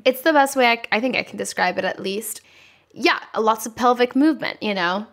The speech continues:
It really does have to come from the pelvis and from the hips. Anyway, but it, it's to see the ass jiggle,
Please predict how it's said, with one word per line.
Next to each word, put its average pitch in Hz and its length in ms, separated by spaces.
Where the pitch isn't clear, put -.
It 226 160
really 247 240
does 180 240
have 190 160
to 190 60
come 185 180
from 196 160
the 185 100
pelvis 175 540
and 180 160
from 180 160
the 165 80
hips. - 360
Anyway, 208 400
but 247 120
it, 214 260
it's 226 200
to 214 220
see 202 220
the 170 80
ass - 260
jiggle, - 380